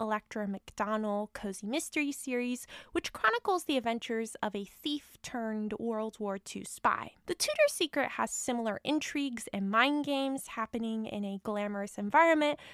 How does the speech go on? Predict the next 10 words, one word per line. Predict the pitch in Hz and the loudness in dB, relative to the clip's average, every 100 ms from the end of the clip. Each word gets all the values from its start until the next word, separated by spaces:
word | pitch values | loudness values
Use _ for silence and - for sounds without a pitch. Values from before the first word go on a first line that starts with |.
| - | 4
that's | 381 - | 4 8
only | 494 523 | 6 6
possible | - 247 247 - 247 | 2 0 0 0 0
because | 240 - 208 202 190 - - - | 0 -4 -4 -4 -6 -12 -4 -2
everyone | 202 208 202 | -2 -2 4
else | 254 339 - - | 8 8 8 4
<laughs> | |
lives | 247 226 214 208 | 4 2 0 -2
in | 208 | -4
squalor, | 202 - - 285 240 208 247 | -2 -2 8 8 8 6 2